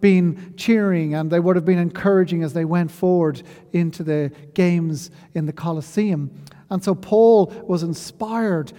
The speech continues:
by this image of discipleship as a race.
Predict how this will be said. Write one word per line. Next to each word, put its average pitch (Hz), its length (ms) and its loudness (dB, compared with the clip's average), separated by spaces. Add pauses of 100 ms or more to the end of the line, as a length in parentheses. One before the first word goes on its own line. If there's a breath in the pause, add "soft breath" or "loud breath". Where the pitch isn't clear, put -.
(160 loud breath)
by 170 140 -6
this 165 320 -6
image 180 480 -2 (180 loud breath)
of 160 180 -8
discipleship 170 840 -6 (260 loud breath)
as 147 380 -6
a 160 80 -10
race. 156 580 -4